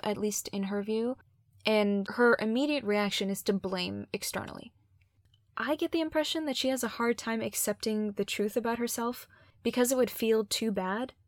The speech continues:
to see herself in that light. It is much easier for her to blame others and to lash out, and that is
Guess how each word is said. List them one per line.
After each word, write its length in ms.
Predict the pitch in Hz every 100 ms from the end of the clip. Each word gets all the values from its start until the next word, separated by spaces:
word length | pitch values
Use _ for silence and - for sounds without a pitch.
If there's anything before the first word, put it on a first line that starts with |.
| _ _
to 140 | -
see 180 | 214 220
herself 420 | 208 214 - 196
in 120 | 214 202
that 160 | 196
light. 280 | 185 196 247 - _ _
It 100 | 214
is 160 | 208
much 260 | 202 202 214
easier 380 | - 214 208 220
for 160 | 214 214
her 180 | 214 208
to 280 | 202 190 190 _
blame 320 | - 196 202 202
others 380 | 190 208 214
and 200 | - 196
to 60 | 196
lash 340 | 185 185 196
out, 220 | 202 202 -
and 200 | 196 190
that 180 | 190 -
is 420 | 196 196 196 -